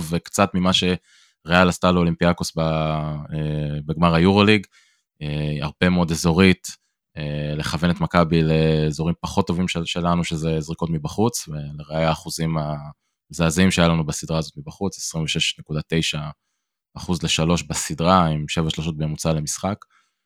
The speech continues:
אה, וניסו לעשות כמה שיותר עבודה טובה בריבאונד התקפה, זה אולי החלק שבו הם נפלו, וכנראה בגלל זה הם גם לא לקחו אף משחק, אה, כי, כי המשחקים, לפחות שניים מהם,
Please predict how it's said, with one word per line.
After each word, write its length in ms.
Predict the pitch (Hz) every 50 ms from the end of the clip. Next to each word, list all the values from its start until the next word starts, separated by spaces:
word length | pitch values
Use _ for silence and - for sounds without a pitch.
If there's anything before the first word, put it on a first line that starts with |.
| _ _ _ _ _ -
אה, 560 | 78 78 76 76 78 76 76 76 76 76 76 76 71 - - 78 80 78 78 80 78 78 78 80 80 78 78 78 78 78 80 78
וניסו 360 | 80 82 90 - - - 131 135
לעשות 240 | 120 101 - -
כמה 140 | - 104 98
שיותר 200 | 90 - - 98
עבודה 240 | 95 87 90 90 92
טובה 240 | - 92 87 95 90
בריבאונד 400 | 80 85 87 92 85 82 87 85
התקפה, 360 | - - 92 - - 143 107
זה 100 | 85 90
אולי 160 | 87 87 87
החלק 260 | 85 - - 90 85
שבו 200 | - - 76 85
הם 100 | 87 85
נפלו, 240 | 82 - - 107 95 82
וכנראה 360 | 87 - - 85 87 87 95 87
בגלל 200 | 90 80 87 82
זה 100 | 85 90
הם 80 | 87
גם 140 | 82 82 85
לא 80 | 85 85
לקחו 220 | 85 - - 82
אף 80 | 82 - -
משחק, 300 | - - - 90 - - _ _ _ _ _ _ _ _ _ _ _ -
אה, 480 | 80 78 78 76 76 76 78 76 76 76 -
כי, 540 | - - 78 76 78 76 76 76 76 76 76 -
כי 80 | - 80
המשחקים, 580 | 78 - - - - 104 98 90 85 82 78 - _ _
לפחות 220 | - - 107 -
שניים 300 | - - 101 95 92 87
מהם, 180 | 80 76 73 73